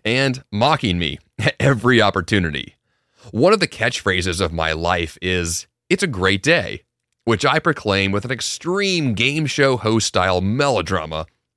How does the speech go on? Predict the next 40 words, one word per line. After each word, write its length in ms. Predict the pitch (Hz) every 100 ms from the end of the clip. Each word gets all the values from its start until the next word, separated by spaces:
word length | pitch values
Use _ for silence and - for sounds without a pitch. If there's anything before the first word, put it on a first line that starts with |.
| _ -
but 260 | 113 135
I 80 | 127
mean 300 | 120 143 120
every 240 | 104 98 80
word. 380 | 98 92 - - _ _ _ _ _ _ _ _ -
As 200 | 131 131
a 40 |
marathon 600 | 123 196 240 - 110 87
runner, 380 | 92 92 92 92 -
I 240 | 104 110
train 420 | 107 - 135 156
in 120 | 135 117 113
all 240 | 139 160
types 480 | - 107 104 101 -
of 240 | 92 95
weather 260 | 92 90 78
conditions, 720 | 82 76 - - - - - - 131
which 240 | - 117 -
can 160 | 104
be 140 | 95 92
discouraging 720 | 95 - 254 180 98 95 95
in 120 | 90
the 120 | 92 92
bitter 480 | 87 156 156 147
Boston 540 | 98 107 113 - 92 78
winters. 580 | 82 - 52 - - - _ _ _
But 320 | 80 98 110 -
I 160 | -
don't 220 | 185 233 113
gauge 360 | 110 123 101
my 200 | 90 85
happiness 680 | - 107 107 98 92 92 -
or 160 | 90 87
success 600 | - 90 - 107 101 -
of 140 | 85
any 240 | 87 85 80
run 440 | 104 147 113 110
by 140 | 98
the 80 | 120
way 400 | 92 82 78 82